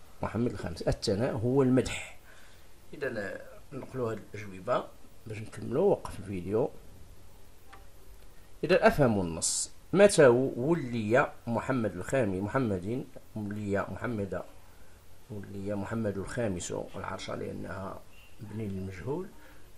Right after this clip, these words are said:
إذا ولي محمد الخامس العرش عام ألف وتسعمية وسبعة وعشرين، وقد كان حينها ما يزال شابا يافعا. كيف كانت حالة المغرب آنذاك؟ كان المغرب آنذاك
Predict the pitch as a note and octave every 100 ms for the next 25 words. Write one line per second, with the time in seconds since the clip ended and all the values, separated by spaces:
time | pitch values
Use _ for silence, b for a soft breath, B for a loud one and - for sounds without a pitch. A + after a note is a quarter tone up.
0 | - - - - C3+ D3+ C3+ D#3+ G3 E3+
1 | D3+ C3+ B2 A#2 - B2 B2+ A#2+ A2+ A2
2 | A2+ G#2 F#2+ G#2 - C3+ - G#2+ B2 B2+
3 | - - - C#3 C3 - G#2 G#2+ G#2 -
4 | - - - E2+ F#2 E2 A2+ C#3 C3+ A2
5 | G#2 - A#2+ G#2 G#2+ G#2+ G2+ A#2+ B2+ G2+
6 | G2 F#2+ G2+ A2+ G#2 F2+ A#2 A#2+ F2+ D#2+
7 | - - - - F#3+ F#3 D3+ C3+ A#2 -
8 | A#2+ G#2 F#2+ F#2 F#2 F#2 G2+ F#2+ F2 D#3+
9 | F#3+ B B B - D3 A#2 G2+ G2 F#2+
10 | E2+ G2+ G2 F2 F#2 F2+ - -